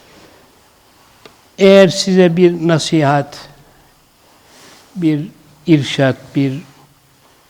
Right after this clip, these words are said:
tavsiyelerde bulunuyorsa insanlar, bunu kabul edin. Yani, "Ben, e, dinlemem." demeyin.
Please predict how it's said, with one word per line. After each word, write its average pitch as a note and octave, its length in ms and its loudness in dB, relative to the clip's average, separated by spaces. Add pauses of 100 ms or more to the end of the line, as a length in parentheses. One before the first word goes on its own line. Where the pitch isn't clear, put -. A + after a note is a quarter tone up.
(1200)
tavsiyelerde C#3+ 960 4
bulunuyorsa C3 880 2 (640)
insanlar, A#2+ 680 -4 (140)
bunu D3+ 260 0
kabul D3+ 400 2
edin. F2+ 320 -12 (1800)
Yani, D3+ 300 -6
"Ben, D3+ 140 -2
e, C#3+ 760 -8
dinlemem." C3+ 640 -2 (100)
demeyin. A#2+ 800 -4